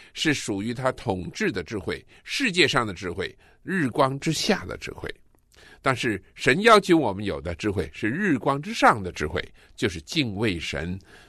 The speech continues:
啊，以至于呢，我们可以在敬畏神里头得到的知识，是知识的开端，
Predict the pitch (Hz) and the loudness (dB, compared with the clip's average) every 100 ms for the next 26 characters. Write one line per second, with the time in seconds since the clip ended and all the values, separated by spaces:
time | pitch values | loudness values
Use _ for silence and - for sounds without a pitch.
0 | _ - 85 73 - _ _ _ _ _ | _ -12 -10 -10 -14 _ _ _ _ _
1 | _ - 107 107 139 104 95 90 - _ | _ -2 0 2 2 2 -2 -6 -12 _
2 | _ _ _ _ _ _ _ - 98 101 | _ _ _ _ _ _ _ -6 -2 0
3 | 113 98 120 123 92 113 95 - 240 208 | 0 2 2 2 0 2 0 -2 -2 0
4 | 139 143 147 101 - - 98 151 104 87 | 0 2 2 2 -2 0 0 -2 -4 -2
5 | 78 - 78 90 104 90 73 - - 80 | -4 -2 2 2 4 0 -2 -8 -6 -6
6 | - - - - _ - - 76 - 143 | -6 -10 -14 -20 _ -8 -4 -4 -2 -2
7 | 139 131 90 82 131 131 135 165 170 | 0 -2 -4 -4 -2 0 4 4 2